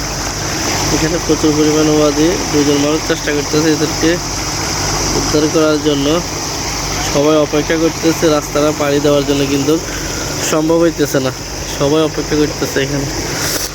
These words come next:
আর আমরাও এখান থেকে, আমরা, আহ, আদম থেকে সেনাও যাওয়ার জন্য আসছি। তো যতটুকু খবর নিয়ে আসছি, পিছনে যে ওয়াদিগুলো আছে ওইগুলো আলহামদুলিল্লাহ আমরা সাকসেস করছি, আসছি, কিন্তু, আহ, ওই ওয়াদিগুলোর পরে এখানে, আহ, সেনাও যাওয়ার আগে যে ওয়াদিটা আছে,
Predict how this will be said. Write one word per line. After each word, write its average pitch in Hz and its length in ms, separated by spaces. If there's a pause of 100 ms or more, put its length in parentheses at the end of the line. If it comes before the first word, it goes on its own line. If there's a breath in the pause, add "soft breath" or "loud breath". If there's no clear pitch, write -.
(200)
আর 143 60
আমরাও 156 360
এখান 170 380
থেকে, 175 440
আমরা, 170 500 (320)
আহ, 143 280
আদম 165 180 (120)
থেকে 180 320
সেনাও 165 320
যাওয়ার 170 260
জন্য 165 180
আসছি। 156 360 (800)
তো 156 80
যতটুকু 175 360 (160)
খবর 214 260
নিয়ে 226 260
আসছি, 214 400
পিছনে 214 360
যে 208 160
ওয়াদিগুলো 196 540
আছে 202 240
ওইগুলো 190 420
আলহামদুলিল্লাহ 190 520
আমরা 185 260 (800)
সাকসেস 165 440
করছি, 190 320
আসছি, 147 360
কিন্তু, 170 300
আহ, - 1400
ওই 185 120
ওয়াদিগুলোর 196 680
পরে 214 160
এখানে, 208 520
আহ, 160 340
সেনাও 175 360
যাওয়ার 202 300
আগে 175 200
যে 170 140
ওয়াদিটা 170 500
আছে, 175 240